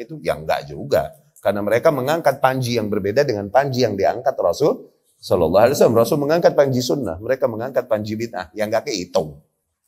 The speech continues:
Mau kita tetap awas. Ya? Kita lihat penjelasan dari Syekh Saleh Al Fauzan hafizahullah. Jadi demikian, Allah Subhanahu wa taala bahkan menguatkan agama ini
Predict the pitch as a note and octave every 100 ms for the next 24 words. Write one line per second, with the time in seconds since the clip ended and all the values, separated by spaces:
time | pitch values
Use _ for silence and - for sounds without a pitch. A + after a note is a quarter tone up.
0 | _ E2 E2+ F#2+ C#2 B1+ - _ _ _
1 | B2 B2 - G#2+ G#2 - - - - _
2 | _ _ _ A2+ B3 - - - _ _
3 | _ _ _ _ _ _ _ - - -
4 | - B2 D#3 E3+ C3 A2+ A2 D#3 D3 A2
5 | D3+ G#3 - - - - A#2 - B2 B2+
6 | B2 B2 G2+ G2+ A2+ A#2 A2 E2+ D#2+ C#2
7 | - A#2 D#3+ G3 G3+ E3 A2 A2+ C#3+ E3
8 | D#3+ C#3+ D#3+ D3+ D3+ E3 F3+ F#3+ F#3 G#3
9 | F#3+ F#3 G3+ G#3 G#3 C3 G#2 B2 B2+ E3+
10 | G3+ E3 D#3+ G#3